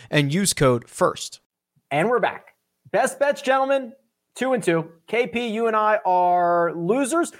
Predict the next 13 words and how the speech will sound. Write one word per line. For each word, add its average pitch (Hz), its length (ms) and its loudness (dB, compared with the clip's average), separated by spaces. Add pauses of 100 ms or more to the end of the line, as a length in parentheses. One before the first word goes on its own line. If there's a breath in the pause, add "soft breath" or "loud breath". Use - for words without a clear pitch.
(120)
Taylor 220 260 2
Gooch, 165 260 -6
top 196 220 -2
twenty. 208 360 0
Abe 190 280 2
Answer, 190 400 0
top 170 400 -4
ten. 220 380 0
No 156 180 0
thank 226 440 -2
you, 240 120 -4
Greg, 233 600 -2
though. 143 560 2